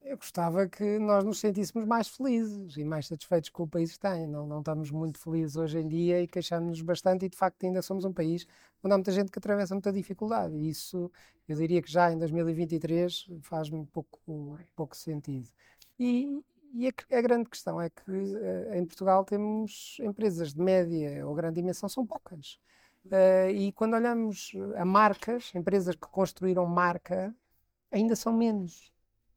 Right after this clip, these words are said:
Eh, e isso é uma preocupação, porque eu, enfim, quando me candidatei para a Câmara de Comércio, uma das minhas bandeiras de campanha era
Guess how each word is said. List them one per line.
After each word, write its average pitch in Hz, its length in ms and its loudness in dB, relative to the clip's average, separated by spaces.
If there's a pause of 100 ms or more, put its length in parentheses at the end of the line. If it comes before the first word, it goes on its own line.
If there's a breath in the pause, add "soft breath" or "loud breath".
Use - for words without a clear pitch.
(200)
Eh, 190 300 -2
e 214 300 4
isso 247 300 2
é 262 60 8
uma 262 160 4
preocupação, 285 640 4
porque - 400 -6 (340)
eu, 202 520 6
enfim, 180 240 -2
quando 175 180 2
me 165 60 -2
candidatei 175 540 6
para 165 100 -2
a 156 40 0
Câmara 170 240 0
de - 80 -20
Comércio, 156 600 0
uma 147 400 -6
das 147 260 -2
minhas 156 460 -2
bandeiras 151 540 -2
de 135 60 -20
campanha 156 500 0
era 156 420 0